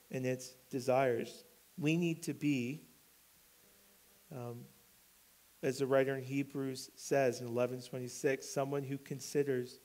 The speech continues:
the reproach of Christ greater wealth than the treasures of Egypt, for he was looking to the reward.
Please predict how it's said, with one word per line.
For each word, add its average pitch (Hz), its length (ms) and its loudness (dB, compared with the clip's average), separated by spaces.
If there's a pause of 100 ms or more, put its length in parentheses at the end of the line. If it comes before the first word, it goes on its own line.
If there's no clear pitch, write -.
(640)
the 135 80 0
reproach 143 540 4
of - 180 -4
Christ 120 640 2 (640)
greater 151 760 6 (320)
wealth 131 500 8 (140)
than 120 140 -6
the 113 80 -4
treasures 131 680 2 (160)
of 117 160 -2
Egypt, 120 500 -2
for - 200 -4
he 123 160 -2
was 120 260 -2
looking 147 680 -2 (360)
to - 80 -8
the 123 80 -6
reward. 113 600 -4